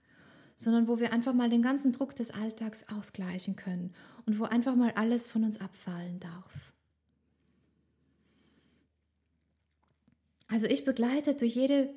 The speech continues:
Bewegung und jede Technik mit Begeisterung und ich streiche immer das Schöne raus und das Positive raus, damit wir uns darauf programmieren, mit jeder Herausforderung positiv und konstruktiv umzugehen.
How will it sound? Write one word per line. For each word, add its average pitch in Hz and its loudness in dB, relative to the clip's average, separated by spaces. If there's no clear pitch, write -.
Bewegung 277 4
und 247 6
jede 277 4
Technik 262 2
mit 240 4
Begeisterung 226 -6
und 208 2
ich 226 0
streiche - -2
immer 294 0
das 214 -4
Schöne 311 2
raus 175 -8
und 240 -2
das 311 -6
Positive 277 -2
raus, - -12
damit 254 6
wir 277 2
uns 277 0
darauf 330 2
programmieren, 277 4
mit 269 4
jeder 359 2
Herausforderung 294 0
positiv 285 0
und 247 0
konstruktiv 269 -2
umzugehen. 170 -6